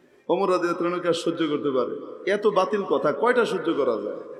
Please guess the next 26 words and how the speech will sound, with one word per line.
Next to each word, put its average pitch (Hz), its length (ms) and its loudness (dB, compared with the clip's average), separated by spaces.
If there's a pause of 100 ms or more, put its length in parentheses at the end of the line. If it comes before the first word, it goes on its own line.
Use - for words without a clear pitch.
(1600)
নবীজি 220 280 2
এমনি 240 240 4
থামায় 233 320 2
দিছেন 208 260 0
আগের 185 280 4
গুলাতে, 170 340 4
সেটা 165 220 -2
ঠিক 165 220 -2
আছে। - 340 0 (840)
এখন 254 240 6
আরেকটা 302 420 6
উল্টা 320 300 8
কথা 247 200 8
কইতেছে, 185 400 2
"এরা 202 160 6
কেউ 196 240 4
নাই।" 143 280 2 (120)
নবী 208 200 4
যদি 208 220 2
আবার 190 220 4
নিষেধাজ্ঞা 185 540 0
দিয়ে 180 200 2
দেয়, 170 240 0
"কিছু 175 220 -4
কইও 165 240 2
না," 151 160 -2